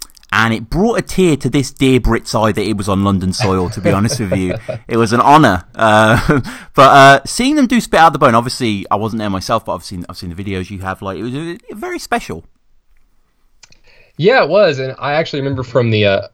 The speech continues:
Speaker 2: astronomy episode, we, um, that was actually, I think, the week before I, I was gonna go see them down in Dallas.
Speaker 1: Mm.
Speaker 2: And
Speaker 1: Mm.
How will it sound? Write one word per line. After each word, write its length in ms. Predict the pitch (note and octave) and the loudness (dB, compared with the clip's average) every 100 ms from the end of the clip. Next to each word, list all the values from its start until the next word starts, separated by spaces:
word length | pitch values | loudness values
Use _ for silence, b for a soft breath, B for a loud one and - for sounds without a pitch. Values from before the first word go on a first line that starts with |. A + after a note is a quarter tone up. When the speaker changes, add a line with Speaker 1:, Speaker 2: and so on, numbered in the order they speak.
| _ - | _ -12
Speaker 2:
astronomy 460 | A#2 A#2 B2+ A2 G2+ | -4 0 0 0 0
episode, 600 | G2 G#2 G#2+ G2+ G2+ G2 | -2 -2 0 2 0 -4
we, 180 | A2 A2 | -6 -4
um, 240 | A2 G2+ G#2 | -2 -2 0
that 100 | C#3+ | 0
was 120 | C#3+ | 2
actually, 380 | C3+ - A#2+ - | 0 -2 -6 -6
I 100 | A2 | -6
think, 180 | E3+ | -4
the 80 | B2 | -4
week 320 | G2+ A2 A#2+ | -4 -4 -6
before 420 | A#2+ B2 B2 A#2+ A2+ | -8 -6 0 2 4
I, 220 | G#2+ A2 | 2 0
I 80 | G#2+ | -2
was 160 | A2+ A2 | -2 -2
gonna 140 | G2 | -2
go 100 | F#2+ | -2
see 180 | F#2+ A2 | -2 -2
them 160 | G2 G2 | -2 0
down 200 | F#2+ F2+ | 0 -2
in 100 | E2+ | -4
Dallas. 600 | F#2+ G2+ F#2+ F2 - - B B B | -2 0 0 -4 -8 -16 B B B
Speaker 1:
Mm. 240 | A2+ E2+ - | -14 -14 -6
Speaker 2:
And 500 | A#2 A#2 A2+ A2 G#2+ | -2 0 0 0 -2
Speaker 1:
Mm. 120 | A2 | -8